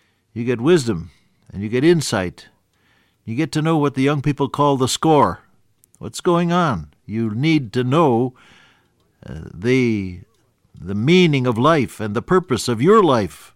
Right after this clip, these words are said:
and which way you're moving. And all of that comes to you as you get acquainted with your blessed Lord Jesus Christ. You get to know God.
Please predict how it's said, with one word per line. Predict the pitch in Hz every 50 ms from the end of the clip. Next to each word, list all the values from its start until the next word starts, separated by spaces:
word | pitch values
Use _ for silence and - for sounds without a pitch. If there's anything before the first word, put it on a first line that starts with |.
| _ -
and | - 95
which | 127 170 170 -
way | 156 180 185
you're | 175 175 170
moving. | 165 185 202 202 160 120 87 - - - - - _ _
And | - - -
all | 101 120 143 170 170
of | 147 113 85
that | 92 85 80 - -
comes | - 95 90 82 80 -
to | - 90
you | 92 87 87 85 85 - _ _ _ _ _ _ _ _ _ _ _ _ _ _ _ _ _ _ _
as | - 85 87 82 78
you | 90 95 95 92 87 82 78 80 _ _ _ _ _
get | - 87 85
acquainted | 85 - - 104 110 101 82 82 73 67
with | 80 82 80 - -
your | 87
blessed | 78 65 82 90 87 - - 92 71
Lord | 82 90 92 90 85 73
Jesus | 69 90 92 87 78 85 78 -
Christ. | - - - 80 71 69 - - - _ - - _ _ _ _ _ _ _ _ _ _ _ _ _ _ _ _ _ _ _ _ _ _ _ _
You | - 85 82
get | 85 82 76 -
to | 85 80
know | 80 78 78
God. | 69 - 76 73 65 62 - -